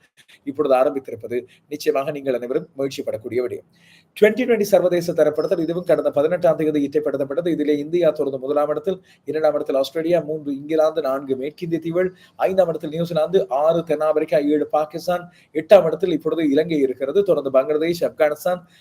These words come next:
அயர்லாந்து, ஜிம்பாப்வே என்று சொல்லி சென்று கொண்டிருக்கிறது. இலங்கைக்கும் இலங்கைக்கு மேலே இருக்கின்ற பாகிஸ்தானுக்கும் இடையில் ஆறு புள்ளிகள் வித்தியாசம். இலங்கை விரைவில் இதை, அ, இடத்தை பிடித்துக் கொள்ளும், முன்னேறிக் கொள்ளும் என்று எதிர்பார்க்கலாம்.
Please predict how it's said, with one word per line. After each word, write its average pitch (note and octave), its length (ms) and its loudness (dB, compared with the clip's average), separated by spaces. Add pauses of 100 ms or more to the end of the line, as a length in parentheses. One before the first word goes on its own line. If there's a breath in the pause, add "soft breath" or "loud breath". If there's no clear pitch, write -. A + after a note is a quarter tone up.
(120)
அயர்லாந்து, E3+ 520 2
ஜிம்பாப்வே D#3 480 2
என்று C#3 180 -10
சொல்லி D#3+ 160 -4
சென்று A#2 200 -6
கொண்டிருக்கிறது. A#2+ 460 -12 (220 soft breath)
இலங்கைக்கும் G3 600 0
இலங்கைக்கு E3+ 400 -2
மேலே F3 240 -4
இருக்கின்ற D#3 320 -4
பாகிஸ்தானுக்கும் D3+ 600 -4
இடையில் F3 240 -2 (160)
ஆறு E3 180 2
புள்ளிகள் D3 320 -4
வித்தியாசம். C#3+ 480 -4
இலங்கை D3 320 -4 (380 soft breath)
விரைவில் F#3+ 420 4
இதை, D3+ 220 2 (440)
அ, A2 80 -8 (320)
இடத்தை F3 280 -2
பிடித்துக் E3 280 -6
கொள்ளும், F3 200 0
முன்னேறிக் D#3+ 320 -2
கொள்ளும் B2 200 -2
என்று D#3+ 160 -2
எதிர்பார்க்கலாம். A2 520 -10